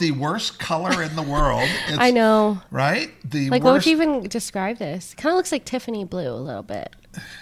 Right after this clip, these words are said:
Speaker 1: So it's green.
Speaker 2: Yeah. No,
Speaker 1: Right?
Speaker 2: this is
Speaker 1: Lies of the diamond industry. Hey,
Speaker 2: Eh.
Speaker 1: imagine a brand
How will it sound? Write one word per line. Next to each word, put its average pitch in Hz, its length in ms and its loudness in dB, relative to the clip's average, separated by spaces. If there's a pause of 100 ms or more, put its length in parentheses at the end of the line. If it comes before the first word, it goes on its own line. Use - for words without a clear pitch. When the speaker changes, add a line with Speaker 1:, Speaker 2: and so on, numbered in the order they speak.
(540)
Speaker 1:
So - 160 -8
it's 110 160 -6
green. 127 360 -6 (340)
Speaker 2:
Yeah. 156 240 -8 (400)
No, 170 220 0
Speaker 1:
Right? 165 180 -10
Speaker 2:
this 208 160 -14
is 117 60 -6
Speaker 1:
Lies 151 600 2
of 147 160 -2
the 139 100 0
diamond 131 460 4
industry. 104 640 -2 (280)
Hey, 160 200 0
Speaker 2:
Eh. 220 100 0
Speaker 1:
imagine 180 520 2
a - 20 0
brand 127 720 0